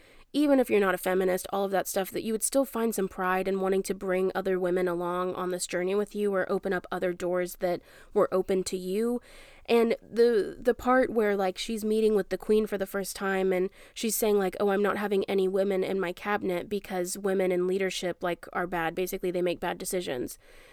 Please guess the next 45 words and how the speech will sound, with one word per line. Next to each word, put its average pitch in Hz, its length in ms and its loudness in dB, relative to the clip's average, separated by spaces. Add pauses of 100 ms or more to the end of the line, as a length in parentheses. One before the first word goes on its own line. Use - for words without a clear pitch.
(160)
It's 320 160 0
like, 359 140 2
what 339 160 2
are 427 80 4
you 466 100 4
talking 320 480 -4
about? - 380 -4
Do 262 80 -2
you 285 40 4
not 339 140 2
realize 349 220 2
how 320 100 0
hypocritical 240 640 -2
that 269 180 0
is? 294 280 -2 (280)
It 277 80 0
was 277 120 2
so 285 280 4
annoying 208 380 4
to - 120 -8
me. 175 220 0
And 208 160 -2
she 269 120 0
just 285 280 -2
seemed 233 320 2
like, 180 420 -4 (600)
I 247 80 4
don't 202 100 6
know. 175 140 4
I 226 120 4
also 277 220 4
just 262 180 -2
don't 226 160 2
really 226 200 4
understand 185 500 -2
people 202 240 0
that 190 140 0
are 180 60 0
so 190 220 -2
work-driven 190 680 0
and 185 120 2
don't 180 220 -2
care 185 240 -6
about, 180 300 -4
like, 175 260 -4